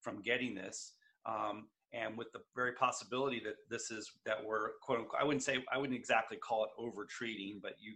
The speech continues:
could, you could use that tech, you could use a term like, you know, we're being preventative. It's kinda like, you know, if you have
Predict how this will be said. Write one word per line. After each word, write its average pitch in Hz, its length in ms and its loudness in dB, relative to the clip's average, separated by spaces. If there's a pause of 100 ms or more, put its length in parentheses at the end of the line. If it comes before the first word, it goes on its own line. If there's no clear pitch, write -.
could, 98 140 -6 (340)
you 120 160 -4
could 110 140 -8
use 110 240 -6
that 98 160 0 (200)
tech, 98 180 -2 (140)
you 110 160 -14
could 117 120 -12
use 127 160 0
a 143 60 -4
term 117 340 0
like, 101 260 -2
you 104 60 -6
know, 101 80 -8
we're 101 120 -6
being 104 240 -10
preventative. 101 600 -4 (320)
It's 135 140 -4
kinda 143 220 8
like, 120 320 6 (300)
you 117 80 -4
know, 110 220 4
if 110 180 -4
you 127 120 4
have 120 240 8